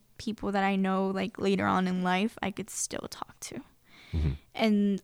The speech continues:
Speaker 1: not only, like, my peers, like, that are my age. I mean, like, staff here that work here that love doing their job, and they show that, and they
Speaker 2: Mm-hmm.
Speaker 1: come up to me, like, when they see that I'm struggling, or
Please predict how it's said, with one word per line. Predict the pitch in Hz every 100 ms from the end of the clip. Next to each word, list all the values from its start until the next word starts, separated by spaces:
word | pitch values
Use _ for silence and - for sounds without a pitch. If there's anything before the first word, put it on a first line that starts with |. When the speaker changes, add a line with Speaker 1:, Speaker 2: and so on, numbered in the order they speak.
| _
Speaker 1:
not | 214 214 214
only, | 208 202
like, | 190 180 - - _ _ _ _ _ _ _ _ _ -
my | 208
peers, | 196 - 196 185 185
like, | - - - -
that | - -
are | -
my | 175
age. | - - -
I |
mean, | 185 196 196
like, | 185 -
staff | - - - 208 196
here | - 196
that | 185 180
work | 196 -
here | - 277 285
that | 240 208 - -
love | 226 202 196
doing | 202 208 196
their | 196
job, | 185 196 202
and | 208
they | 196
show | - 202 196
that, | - 233 -
and | 220
they | 196
Speaker 2:
Mm-hmm. | 190 - 170
Speaker 1:
come | 143 - 208 196
up | 202
to | - 226
me, | 214 220
like, | 214 196 - - - - - - - _
when | 220 214 196 196 - _ _ _ -
they | 220 214
see | - - 208 202 202 196
that | 202 196 -
I'm | 208 208
struggling, | - 202 196 196 190 185
or | 185 -